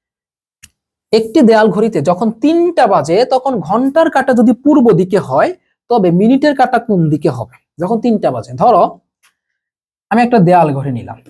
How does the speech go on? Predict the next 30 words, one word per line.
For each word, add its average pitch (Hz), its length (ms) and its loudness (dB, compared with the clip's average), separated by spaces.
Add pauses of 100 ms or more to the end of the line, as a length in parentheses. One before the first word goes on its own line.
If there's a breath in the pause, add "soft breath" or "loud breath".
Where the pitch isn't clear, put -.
ঠিক 165 120 -8
আছে? 190 260 -8
আমি 131 160 -8
একটা 143 260 -2 (520)
ধরে 131 260 -6
নাও 143 160 -2
যে 143 80 -6
একটা 139 220 -10
সুন্দর 247 360 0
করে 123 120 -4
আঁকি - 180 -12
না, 214 100 -8 (380)
একটা - 140 -6
দেয়াল 196 300 2
ঘড়ি 131 180 -6
নিলাম, 110 260 -10
ঠিক 170 140 -10
আছে? 208 160 -4 (680)
তো - 60 -4 (100)
দেয়াল 285 260 4
ঘড়ি 254 140 2
নেওয়ার 233 300 2
পরে 170 220 -4 (140)
আমার 190 200 -2
এটা 196 120 -6
হচ্ছে 220 200 -10
কি - 120 -16
একদম 139 260 -6
ধরো 175 160 -4 (120)
ডায়ালের 135 320 -4